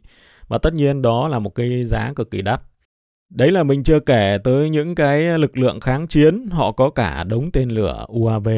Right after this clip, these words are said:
vân vân, và họ có quân trên bộ nữa. Nhìn chung là nếu họ bao vây đánh các căn cứ của Mỹ thì tổn thất của hai bên sẽ rất lớn. Và chủ yếu thì người Mỹ, một là họ làm một công tác P R, đúng không ạ? Hai là họ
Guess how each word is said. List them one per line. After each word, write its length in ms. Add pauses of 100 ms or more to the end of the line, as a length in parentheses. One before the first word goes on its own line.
(160)
vân 180
vân, 280
và 160
họ 180
có 120
quân 240
trên 200
bộ 220
nữa. 260 (400)
Nhìn 220
chung 340
là 100
nếu 180
họ 120
bao 220
vây 180
đánh 260
các 180
căn 180
cứ 180
của 100
Mỹ 340
thì 720 (380)
tổn 200
thất 200
của 80
hai 140
bên 180
sẽ 140
rất 180
lớn. 260 (840)
Và 540
chủ 140
yếu 260
thì 120
người 140
Mỹ, 380
một 320 (100)
là 200
họ 180
làm 240
một 120
công 160
tác 220
P 40
R, 500
đúng 180
không 60
ạ? 100
Hai 500
là 120
họ 420